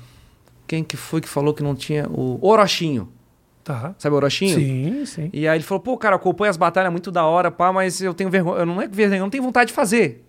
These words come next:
Speaker 1: Não quero me ver fazer, rimando." Aí,
Speaker 2: Aham.
Speaker 1: não, beleza. Tem gente que fala, "Ah, quero", mas aí tu sabe que a pessoa não quer, aí tu tem que te-, entender no feeling ali se a
Speaker 2: Aham.
Speaker 1: pessoa quer mesmo ou não quer,
Speaker 2: Tá.
Speaker 1: ou tá só sendo educada, tá ligado?
Speaker 2: Aham.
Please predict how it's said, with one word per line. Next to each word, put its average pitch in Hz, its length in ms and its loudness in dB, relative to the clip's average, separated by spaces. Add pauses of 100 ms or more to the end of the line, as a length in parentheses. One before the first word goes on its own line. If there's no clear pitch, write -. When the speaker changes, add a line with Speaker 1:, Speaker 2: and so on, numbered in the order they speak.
(180)
Speaker 1:
Não 156 100 -4
quero 202 180 2
me 190 100 -2
ver 170 160 2
fazer, 170 340 0
rimando." 151 680 0
Aí, 131 140 0
Speaker 2:
Aham. 349 80 0
Speaker 1:
não, 349 80 -2
beleza. 233 380 2 (380)
Tem 214 180 4
gente 220 280 2
que 220 80 -8
fala, 214 460 0
"Ah, 226 60 0
quero", 226 380 0
mas 208 200 0
aí 196 60 -2
tu - 80 -14
sabe 208 180 0
que 214 60 -4
a - 20 -2
pessoa 208 220 -2
não 202 100 2
quer, 202 320 2
aí 180 100 2
tu - 100 -10
tem 226 120 0
que 226 140 -8
te-, 226 180 -2
entender 220 440 2
no 226 100 4
feeling 208 500 0
ali 196 180 0
se 196 100 2
a - 40 0
Speaker 2:
Aham. 160 80 0
Speaker 1:
pessoa 202 220 2
quer 190 180 -2
mesmo 190 160 -2
ou 190 80 0
não 208 160 -4
quer, 170 240 0 (120)
Speaker 2:
Tá. 165 160 -2
Speaker 1:
ou 175 100 2
tá 185 100 0
só 190 160 0
sendo 202 200 2
educada, 190 520 2
tá 143 100 0
ligado? 131 460 2
Speaker 2:
Aham. 220 160 -4